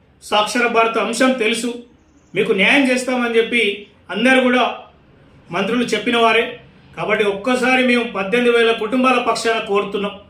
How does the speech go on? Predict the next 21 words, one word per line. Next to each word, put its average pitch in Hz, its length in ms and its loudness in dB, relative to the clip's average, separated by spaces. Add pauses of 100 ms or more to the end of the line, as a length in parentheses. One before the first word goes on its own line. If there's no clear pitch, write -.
(800)
గతంలో 269 640 2 (500)
రాహుల్ 254 420 4
గాంధీ 262 260 4
గారు 240 340 2 (840)
భారత్ 240 480 2
జోడో 262 180 4
యాత్రలో 262 420 2
కూడా 247 160 0
హామీ 220 320 0
ఇచ్చారు. 226 340 -2 (1700)
రాహుల్ 254 340 4
గాంధీ 269 240 4
గారు 262 180 6
కూడా 254 120 4
చెప్తున్నారు, 254 680 0 (640)
"తెలంగాణ 262 500 2
రాష్ట్రం 262 420 2
అంటే 262 220 2
నా 240 100 2
కుటుంబం 262 520 2
లాంటిదే, 233 520 2